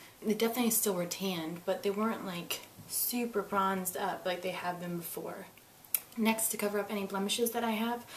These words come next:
I'm gonna use my mac, uh, Studio Finish Concealer in N W twenty-five.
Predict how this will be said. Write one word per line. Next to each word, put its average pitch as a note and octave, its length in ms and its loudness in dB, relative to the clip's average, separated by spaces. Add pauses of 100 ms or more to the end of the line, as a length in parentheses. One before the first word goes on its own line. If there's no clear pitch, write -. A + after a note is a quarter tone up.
(220)
I'm G#3+ 60 2
gonna G3+ 100 2
use G3 160 2
my G3 140 4
mac, G#3+ 580 0 (380)
uh, G3 160 2
Studio - 580 2
Finish G#3+ 320 0
Concealer F#3+ 460 0
in F#3+ 160 -4
N G3 180 -2
W F#3+ 280 0
twenty-five. - 680 -8